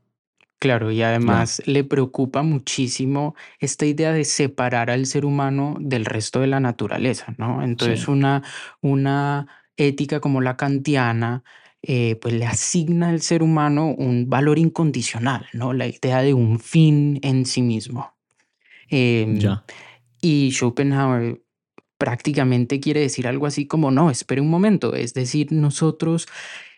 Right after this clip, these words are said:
Speaker 1: eh, somos con-, tenemos una cierta continuidad metafísica, ¿no? Con, con, con
Speaker 2: Ujú.
Speaker 1: el resto del mundo, con los animales, por ejemplo.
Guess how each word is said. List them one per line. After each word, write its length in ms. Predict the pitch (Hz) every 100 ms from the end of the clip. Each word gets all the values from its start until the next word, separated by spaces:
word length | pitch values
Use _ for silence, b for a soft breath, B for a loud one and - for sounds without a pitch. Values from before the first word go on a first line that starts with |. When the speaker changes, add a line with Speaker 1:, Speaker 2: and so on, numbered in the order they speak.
| -
Speaker 1:
eh, 560 | 147 127 117 113 117 - _ - -
somos 420 | - 127 131 -
con-, 280 | 202 165 - _
tenemos 480 | 143 127 127 135 185
una 180 | 165 165
cierta 420 | - 156 - 160
continuidad 1080 | - 175 156 175 147 127 113 110 104 - -
metafísica, 840 | 135 123 113 - 107 - 113 190 202
¿no? 320 | 127 117 185 - _
Con, 400 | - 123 113 120 -
con, 440 | 127 113 113 123 -
con 100 | 110
Speaker 2:
Ujú. 40 | 104
Speaker 1:
el 100 | 104
resto 600 | 156 185 196 - - -
del 180 | 131 101
mundo, 380 | 85 90 80 -
con 160 | - 127
los 200 | 120 120
animales, 560 | 117 113 131 135 - -
por 160 | -
ejemplo. 400 | 120 - - -